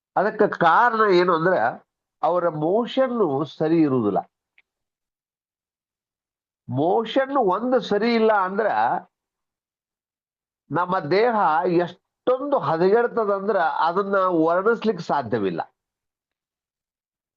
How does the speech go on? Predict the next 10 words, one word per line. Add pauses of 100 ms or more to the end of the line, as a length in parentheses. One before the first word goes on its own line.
(1080)
ಅದಕ್ಕ (180)
ನಾವು
ಸಣ್ಣವರಿದ್ದಾಗ (200)
ಒಂದು
ಮಾತು
ಹೇಳ್ತಿದ್ರು, (2500)
"ಅವ
ಯಾವುದೇ
ಕೆಲ್ಸಕ್ಕೆ
ಬಾರದವ"